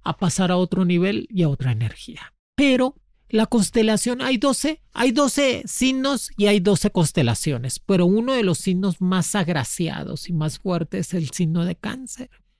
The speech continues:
El signo de Cáncer es uno de los signos, una de las constelaciones más grandes. Por eso casi toda la gente, no sé si han fijado, casi toda la gente nace en el, en esa temporada del signo de Cáncer. Todos tenemos una amiga Cáncer, un amigo Cáncer, un novio Cáncer, una,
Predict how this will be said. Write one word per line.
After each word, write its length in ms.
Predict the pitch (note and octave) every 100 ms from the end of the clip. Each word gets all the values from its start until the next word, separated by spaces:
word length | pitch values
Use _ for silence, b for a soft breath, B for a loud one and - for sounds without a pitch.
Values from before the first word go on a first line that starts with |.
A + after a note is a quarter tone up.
| _
El 100 | C3+
signo 300 | - A3+ E4+
de 120 | D4+
Cáncer 640 | A3 A3+ E3+ A#2 - D#3 - _
es 160 | F3 -
uno 160 | G3 G#3
de 80 |
los 140 | F#3+ E3
signos, 420 | F#3+ F3+ F#3+ -
una 240 | G3+ G3
de 80 | G#3+
las 180 | G3 -
constelaciones 760 | F#3 - F#3+ D#3+ C#3+ F3+ F3+
más 220 | F3+ F3+ -
grandes. 640 | F3+ F#3 F#3 - - - _ -
Por 220 | G3 G#3
eso 260 | G#3 - -
casi 300 | G3+ - G3+
toda 380 | - A3+ A3
la 100 | G#3+
gente, 540 | G3 G#3 F3+ E3+ F#3+ -
no 140 | F#3
sé 100 | F3+
si 140 | G#3+ G3+
han 120 | E3+
fijado, 520 | F3+ E3+ G#3+ D#3+ A2+
casi 260 | - F#3+ G#3
toda 280 | - G#3 G#3
la 120 | G#3
gente 280 | G#3+ G3+ G3+
nace 320 | F#3+ F3+ G#3
en 80 | F#3+
el, 240 | F3 G2
en 160 | - F3+
esa 240 | F#3 -
temporada 680 | A3 A3 F3+ G#3 F#3+ F3+ F#3+
del 160 | F#3 D3
signo 260 | - F3 E3+
de 100 | D#3
Cáncer. 460 | B3 F#3 - - -
Todos 240 | B3 B3+
tenemos 320 | - A3 G#3+ G#3+
una 160 | G3+
amiga 300 | F#3+ F#3 G#3+
Cáncer, 440 | - F3 F#3 G3+ G3
un 120 | F#3+
amigo 340 | F3+ F#3 F3+
Cáncer, 420 | F#3+ F#3 F3+ F#3
un 140 | F#3 F#3
novio 300 | F#3+ F#3 F#3
Cáncer, 400 | F#3 F#3+ G3 F#3
una, 280 | F#3 E3+